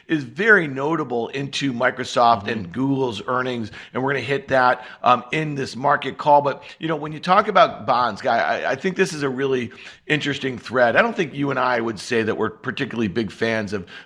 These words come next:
Speaker 1: Bill Ackman of Pershing Square. He was a former activist investor. You guys know him from Herbalife and Target and a bunch of his other greatest hits here. But he had this tweet thread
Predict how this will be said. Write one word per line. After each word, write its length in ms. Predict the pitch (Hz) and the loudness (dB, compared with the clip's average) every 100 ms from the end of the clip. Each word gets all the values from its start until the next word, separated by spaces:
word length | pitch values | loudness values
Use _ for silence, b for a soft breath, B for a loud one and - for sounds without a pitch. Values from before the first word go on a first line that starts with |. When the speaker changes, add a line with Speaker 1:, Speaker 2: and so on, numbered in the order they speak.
| - | -4
Speaker 1:
Bill 260 | 135 120 - | 0 0 0
Ackman 420 | 98 107 - 104 | 0 0 -2 -8
of 100 | 98 | -8
Pershing 440 | - 123 117 107 101 | -6 -6 -4 -6 -8
Square. 480 | - 110 110 107 104 | -8 -2 0 0 -2
He 260 | 117 117 | -4 -4
was 380 | 104 120 127 110 | -4 0 0 0
a 80 | 110 | -6
former 440 | - 196 170 117 B B B | -2 0 2 0 B B B
activist 540 | 147 143 - 143 123 - | 0 0 0 -6 -6 -6
investor. 460 | 107 113 113 - | -2 0 0 -2
You 100 | 113 | -4
guys 220 | 110 117 101 | 0 -2 0
know 160 | 107 | -2
him 80 | 104 | -2
from 140 | 101 | -6
Herbalife 680 | - 107 104 95 95 98 95 | -2 0 2 2 2 2 -2
and 120 | 87 | -6
Target 420 | - 92 92 95 | 0 2 2 -2
and 80 | - | -6
a 40 | 90 | -4
bunch 220 | 98 90 | -4 -4
of 80 | 92 | -8
his 160 | 92 | -4
other 240 | 101 98 90 B B | -2 -2 -6 B B
greatest 420 | - 131 123 117 | -2 0 0 -4
hits 200 | - 123 | -4 -4
here. 120 | 123 113 | -2 -4
But 120 | 120 | 0
he 60 | 160 | 0
had 80 | |
this 180 | 160 135 | 0 -6
tweet 240 | - 151 147 | -6 -8 -6
thread 380 | 127 131 117 | -2 0 -2